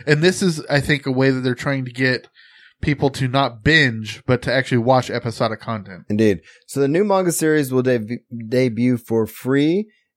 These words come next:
Speaker 2: in the, uh, Line Manga app on May fourth, with new chapters debuting every Thursday.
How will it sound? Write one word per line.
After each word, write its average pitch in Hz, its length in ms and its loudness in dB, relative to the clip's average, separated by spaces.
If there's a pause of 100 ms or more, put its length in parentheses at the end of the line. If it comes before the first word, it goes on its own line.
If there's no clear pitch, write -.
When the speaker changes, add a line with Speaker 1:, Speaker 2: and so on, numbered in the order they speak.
Speaker 2:
in 123 260 0
the, 113 300 2
uh, 104 480 0
Line 135 440 0
Manga 127 380 0
app 113 340 0
on 110 360 0
May 110 180 2
fourth, 135 580 -2 (160)
with 110 200 -2
new 131 220 0
chapters 123 400 -2
debuting 113 400 0
every 104 220 -2
Thursday. 110 640 -4